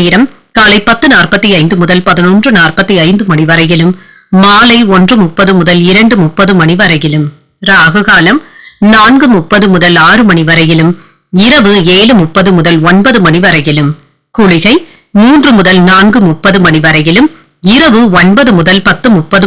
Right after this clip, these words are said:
மணி வரையிலும். யமகண்டம் பனிரெண்டு முதல் ஒன்று முப்பது மணி வரையிலும், இரவு ஆறு முதல் ஏழு முப்பது மணி வரையிலும். இன்று யோகம் சித்த யோகம் இருக்கின்றது. காலை ஆறு மணி இருபத்தி ஏழு நிமிடங்கள் வரை இருக்கின்றது.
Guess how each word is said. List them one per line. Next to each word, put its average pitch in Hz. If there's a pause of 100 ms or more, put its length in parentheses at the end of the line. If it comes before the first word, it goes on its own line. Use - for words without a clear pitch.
மணி 160
வரையிலும். 151 (540)
யமகண்டம் 185 (340)
பனிரெண்டு 214
முதல் 196
ஒன்று 180
முப்பது 190
மணி 156
வரையிலும், 165 (480)
இரவு 262 (300)
ஆறு 214
முதல் 185 (140)
ஏழு 226
முப்பது 170
மணி 160
வரையிலும். 147 (640)
இன்று 262 (180)
யோகம் 254
சித்த 247
யோகம் 208
இருக்கின்றது. 190 (160)
காலை 180 (180)
ஆறு 214
மணி 208
இருபத்தி 175 (120)
ஏழு 226
நிமிடங்கள் 185
வரை 226
இருக்கின்றது. 175